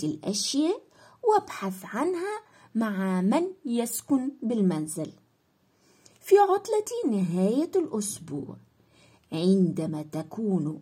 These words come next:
أمك وأباك في المنزل، حاولوا تمضية الوقت معًا في تحضير لمجة المساء، كأن تحضر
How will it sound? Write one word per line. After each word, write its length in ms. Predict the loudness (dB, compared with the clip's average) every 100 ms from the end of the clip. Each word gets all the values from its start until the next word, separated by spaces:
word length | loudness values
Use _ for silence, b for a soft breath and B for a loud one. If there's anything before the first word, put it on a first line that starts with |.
| 0
أمك 560 | 2 2 0 -4 -6
وأباك 920 | -8 -6 -2 0 6 8 8 4 -2 -6
في 120 | -2
المنزل، 640 | 0 0 -2 -6 -8 -12 -14 -20 b b b b
حاولوا 1120 | -14 -4 4 6 6 2 0 0 -4 -4 -8
تمضية 920 | -6 -4 -4 -4 -4 2 4 4 0 -6
الوقت 800 | -8 -6 -6 -6 -6 -12 _ -4 -4 -4 B B B B -2
معًا 560 | 0 0 0 0 -2 -6 _
في 300 | -8 -2 -2
تحضير 680 | -2 -8 -8 -2 2 2
لمجة 680 | 2 0 2 2 0 -2 -4
المساء، 800 | -6 -6 -6 -6 -6 -6 -6 -8 -14 b b b _
كأن 420 | 0 2 0 0
تحضر 720 | -4 -8 -8 -8 -6 -4 -4